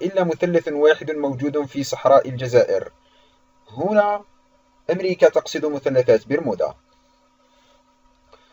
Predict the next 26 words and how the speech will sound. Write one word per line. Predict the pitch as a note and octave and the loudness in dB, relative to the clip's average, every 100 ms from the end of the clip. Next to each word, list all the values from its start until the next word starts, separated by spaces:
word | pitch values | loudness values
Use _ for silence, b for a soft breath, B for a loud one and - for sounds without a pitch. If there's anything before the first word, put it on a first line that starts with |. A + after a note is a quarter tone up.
| b | b
وهناك | - C3 A3 D4 | -6 0 2 4
كلام | C4+ B3 A3+ B3 G#3+ | 4 6 8 6 6
على | G#3 | 4
أنها | G3+ - G#3 F3+ E3+ | 4 2 -2 4 4
قارة | - F#3+ F#3+ F3+ - | 6 6 6 6 4
أطلانتس | D3 E3+ F#3 E3+ - | 4 6 4 2 -6
المفقودة، | D#3 C#3 - E3 D#3+ D3 | -6 -6 -4 0 6 8
وعندما | C#3 C#3 D3+ C#3+ | 6 4 2 2
ينزل | C3+ D3 C#3 C#3 | 0 -4 -4 -4
المطر | C3 C#3 C#3 C#3 | -2 0 4 4
وتشرق | C3+ C3 C#3+ C#3 C3+ B2+ | 2 -2 -6 -10 -4 -4
الشمس | - C3 B2 C3+ | -2 -4 -4 6
لا | D#3+ | 6
تستطيع | E3 D#3 D3+ D#3 C#3+ | 6 -2 -4 0 0
فتح | C3+ C3 - | 0 -4 0
عينيك | B2+ B2+ A#2 A2 C3+ | 2 0 -4 -6 -6
فيها. | B2 A2+ F2+ C#2 - b b b b - | -6 -6 -6 -6 -10 b b b b -8
واحتياط | - - F#3 C#4 C4 | -8 -2 8 8 8
المياه | A3+ G#3 G#3+ F#3+ | 0 6 4 6
العذبة | D#3+ F3 F3 E3+ | 4 4 8 6
موجودة | D#3 C3+ D#3 D3+ | 6 -4 4 4
في | C#3 C3+ C#3 | 4 2 2
هذه | C3+ C3 | 2 -4
المنطقة. | C3 B2 - - E2+ - _ b b b | -6 -8 -8 -8 -10 -10 _ b b b
في | C#3 | -8
سنة | C#3 C#3+ | -2 -2